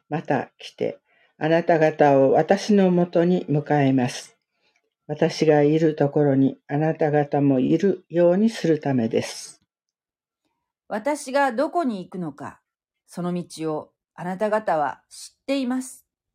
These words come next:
Speaker 1: トマスはイエスに言った。「主よ、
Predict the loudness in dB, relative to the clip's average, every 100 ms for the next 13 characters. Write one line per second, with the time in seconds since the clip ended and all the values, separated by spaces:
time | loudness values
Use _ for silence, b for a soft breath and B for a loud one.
0 | _ _ _ _ _ _ B B B B
1 | _ _ 0 2 0 2 4 4 4 4
2 | 4 2 2 4 2 0 _ -14 -14 _
3 | _ _ _ _ _ _ _ _ _ -6
4 | 2 4 4